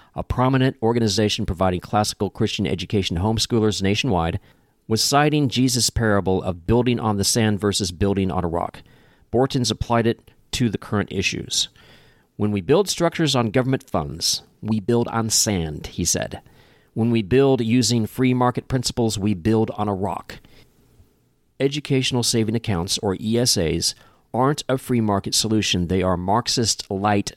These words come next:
market manipulation techniques. They will fail and bring down the thriving private alternatives with them. And there are more problems with government schools.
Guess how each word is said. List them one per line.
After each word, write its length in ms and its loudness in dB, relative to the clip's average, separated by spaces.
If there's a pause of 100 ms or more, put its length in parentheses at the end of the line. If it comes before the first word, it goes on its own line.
market 380 -2
manipulation 680 -2
techniques. 640 0 (500)
They 240 2
will 140 2
fail 380 2
and 100 -2
bring 180 0
down 220 0
the 80 -2
thriving 520 0
private 400 -2
alternatives 720 -2
with 280 -2
them. 300 -8 (680)
And 300 2
there 160 4
are 180 4
more 220 0
problems 540 -2
with 180 -4
government 260 -2
schools. 600 -2